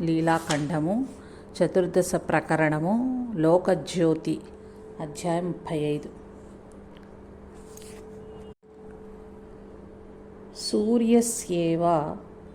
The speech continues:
సూర్యస్యేవ జ్వలితమహాసో దూరగాం నాథ శక్తిం విశ్వస్యాగ్ర తవ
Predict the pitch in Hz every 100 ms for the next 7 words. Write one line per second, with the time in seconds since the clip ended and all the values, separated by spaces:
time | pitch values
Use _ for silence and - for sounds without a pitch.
0 | - - - 196 196 208 196 196 240 240
1 | - - 160 160 160 165 170 151 - -
2 | - - 170 165 165 180 185 208 202 165
3 | 156 170 165 165 160 - 185 180 143 -
4 | - - - - - 165 175 196 208 196
5 | 151 160 170 147 160 208 233 180 156 160
6 | 170 185 - 226 226 - - 165 - -
7 | - 185 156 147 214 - - - - -
8 | 165 190 - - 226 - - 190 180 180
9 | 165 147 180 170 151 147 - - - -
10 | - - - - - - - - - -
11 | - - - - - - - - - -
12 | 180 175 180 240